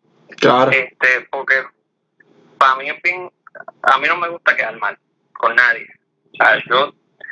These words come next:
Speaker 2: soy bien responsable con mis cosas y, y, y creo, porque lo tengo contado, me ha pasado dos veces, eh,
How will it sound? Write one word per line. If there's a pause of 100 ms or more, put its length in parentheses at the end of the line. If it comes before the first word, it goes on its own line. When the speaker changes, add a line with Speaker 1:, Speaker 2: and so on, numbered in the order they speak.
(580)
Speaker 2:
soy
bien
responsable
con
mis
cosas
y,
y, (1400)
y
creo, (280)
porque
lo
tengo
contado, (1300)
me
ha
pasado (1040)
dos
veces, (1300)
eh,